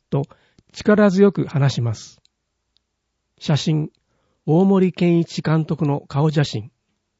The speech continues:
写真終わり。映画作りに参加したい。南小学校の児童たちは、市民エキストラとしてダンスシーンに参加しました。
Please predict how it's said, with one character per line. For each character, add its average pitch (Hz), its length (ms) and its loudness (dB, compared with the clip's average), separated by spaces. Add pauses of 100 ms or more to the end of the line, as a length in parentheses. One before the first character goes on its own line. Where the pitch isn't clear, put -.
(400)
写 147 200 -2
真 147 360 -2
終 151 120 -2
わ 127 100 0
り。 117 160 -6 (2500)
映 196 240 4
画 220 140 2
作 208 220 -2
り 160 100 2
に 123 120 0
参 147 240 -2
加 151 120 -2
し - 100 -10
た 131 140 -2
い。 104 120 -8 (1120)
南 214 320 4
小 220 260 0
学 220 220 -4
校 151 180 2
の 131 80 0
児 135 140 -2
童 156 180 4
た 127 140 -2
ち - 100 -8
は、 117 180 -4 (380)
市 - 220 -4
民 214 280 0
エ 185 120 -2
キ - 100 -12
ス - 100 -14
ト 185 120 0
ラ 139 100 0
と - 100 -2
し - 120 -10
て 131 320 -6
ダ 151 140 0
ン 202 60 2
ス 208 140 -2
シ 190 280 0
ー 147 60 0
ン 131 40 0
に 120 100 -2
参 139 220 -2
加 - 100 -4
し 127 120 -4
ま 123 100 -2
し - 100 -10
た。 120 140 -14